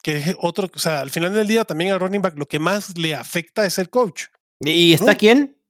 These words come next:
Speaker 1: No importa, pero no está Matt,
Speaker 2: No,
Speaker 1: Matt,
Speaker 2: no,
Speaker 1: Matt
Speaker 2: no, no,
Speaker 1: Patricia.
Speaker 2: no, sí importa, perdón, no, no, Adrián, pero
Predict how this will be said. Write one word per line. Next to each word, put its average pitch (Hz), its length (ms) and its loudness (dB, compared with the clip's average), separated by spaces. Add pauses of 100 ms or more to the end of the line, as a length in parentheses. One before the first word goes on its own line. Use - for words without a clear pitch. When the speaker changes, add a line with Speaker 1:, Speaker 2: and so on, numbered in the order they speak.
(920)
Speaker 1:
No 196 80 -2
importa, 214 300 0
pero 165 140 -2
no 196 60 -2
está 240 180 2
Matt, 233 240 4
Speaker 2:
No, 233 60 2
Speaker 1:
Matt, 202 80 -8
Speaker 2:
no, 202 100 0
Speaker 1:
Matt - 20 4
Speaker 2:
no, 196 60 6
no, 220 60 4
Speaker 1:
Patricia. 185 300 4
Speaker 2:
no, 165 60 2
sí 165 100 2
importa, 180 340 2
perdón, 170 240 4
no, 170 100 4
no, 165 80 4
Adrián, 139 260 0
pero 131 160 -4